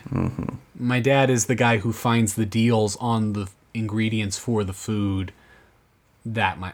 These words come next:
Speaker 2: my mom
Speaker 1: Invaluable.
Speaker 2: will make. Yeah. Yeah. He's the, he's the deal guy.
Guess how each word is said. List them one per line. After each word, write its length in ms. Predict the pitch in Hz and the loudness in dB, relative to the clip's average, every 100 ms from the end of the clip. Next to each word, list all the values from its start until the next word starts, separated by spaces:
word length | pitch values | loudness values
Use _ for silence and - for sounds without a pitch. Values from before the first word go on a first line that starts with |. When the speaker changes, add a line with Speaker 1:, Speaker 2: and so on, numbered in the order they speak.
| - - - | -14 -20 -6
Speaker 2:
my 60 | 95 | 0
mom 80 | 104 | 2
Speaker 1:
Invaluable. 560 | 101 90 90 87 85 | 4 4 4 0 -2
Speaker 2:
will 80 | 101 | -2
make. 320 | 87 78 - - _ - | -4 -8 -14 -20 _ -8
Yeah. 200 | 98 78 - - - _ _ _ _ _ _ _ _ _ _ - | -6 -8 -14 -20 -20 _ _ _ _ _ _ _ _ _ _ -12
Yeah. 240 | 87 90 - _ _ - | -12 -12 -20 _ _ -2
He's 200 | 131 120 | 0 0
the, 80 | 135 | 0
he's 240 | 147 156 | 0 2
the 80 | 165 | 2
deal 300 | 165 196 160 | 4 4 2
guy. 380 | 117 92 - | 2 0 -2